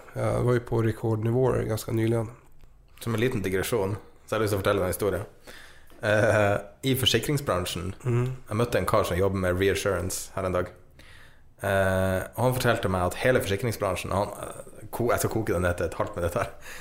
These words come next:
Speaker 2: Eh, hele forsikringsbransjen er priset i praksis på at, eh, hvis det er lenge siden det er krise, så faller prisene på premiumer. Og så når det kommer en krise, så taper alle penger der og da, men så stiger premiumene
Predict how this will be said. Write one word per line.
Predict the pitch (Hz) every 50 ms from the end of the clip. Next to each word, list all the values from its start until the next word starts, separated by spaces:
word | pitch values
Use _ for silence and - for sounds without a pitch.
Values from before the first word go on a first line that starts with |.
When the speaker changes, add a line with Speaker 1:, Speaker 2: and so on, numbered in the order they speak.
| - - -
Speaker 2:
Eh, | 120 110
hele | - 147 151 147 135
forsikringsbransjen | 110 104 113 123 123 117 - 127 107 98 98 - 92 87
er | 92
priset | 90 - 101 98 104 - - 87
i |
praksis | 85 - 95 85 - - 90 -
på | - - 95 92 87 87 85 - - - - - - - - -
at, | - 95 92 - - - - - - - - -
eh, | 101 95 92 92 90 90 90
hvis | 101 107 - -
det | 110
er | 104
lenge | 104 110 117 117
siden | - - 95 90 90
det | 85
er | 85
krise, | - 95 98 123 - - 165 160 170 165 - -
så | - 127
faller | 110 - 123 110 98 90
prisene | - - 92 104 - - 95 85 87
på | 85
premiumer. | 80 - 101 110 117 127 135 143 151 170 165 - - - - - - - - -
Og | - 117
så | - -
når | 120 113
det | 107 104
kommer | - 127 117 104 95
en | 87 82 82
krise, | 87 87 90 95 - - 90 87 92 - - - - -
så | - - 110 110 107 101 - - - - - - - - -
taper | - - 113 117 117 - 101
alle | 101 104 104
penger | 98 110 104 104 98
der | 95 92 90
og | 87 90 98
da, | 123 147 165 -
men | - 110 95
så | - 107
stiger | - - - 110 98 87 -
premiumene | - 107 95 95 92 87 85 85 82 80 82 87 90